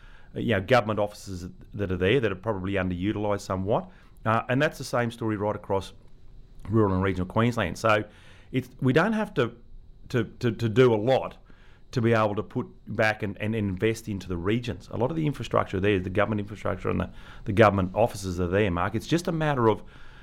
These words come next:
you know, having the will and it being driven from government. And, and it's gotta be driven. You've gotta, you've, you've gotta make certain, particularly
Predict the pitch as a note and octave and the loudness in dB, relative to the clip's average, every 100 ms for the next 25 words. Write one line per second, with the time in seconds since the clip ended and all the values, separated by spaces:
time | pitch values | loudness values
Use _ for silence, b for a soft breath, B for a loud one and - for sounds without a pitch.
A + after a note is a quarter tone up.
0 | B B2 G#2+ A2+ A2 G#2 F#2+ A2 B2 F#2+ | B 2 2 2 0 0 0 2 2 0
1 | G#2 G2+ G#2+ G2+ F#2 F2+ A#2 C#3 D3 - | -4 -4 -4 -4 -4 -2 0 0 -4 -4
2 | G#2+ F#2 F#2 G2+ F2+ - b b b b | -6 -2 -2 -2 -6 -10 b b b b
3 | - G#2 G#2+ A2 A#2 A#2 B2+ C#3 C#3 A#2+ | -2 2 2 2 0 0 0 0 -2 0
4 | G#2 D#2+ F#2 G#2+ C3+ D#3+ D3 - A#2 - | -2 -2 -4 -2 0 0 -2 -4 -6 -6
5 | - C#3 A2 - C3 D3 B2+ A#2+ A#2 - | -10 -8 -6 -2 0 2 2 2 0 0
6 | G#2 - G2+ E3+ - G#2 C3 B2 A2+ | 0 0 -6 -8 -8 -8 -2 2 2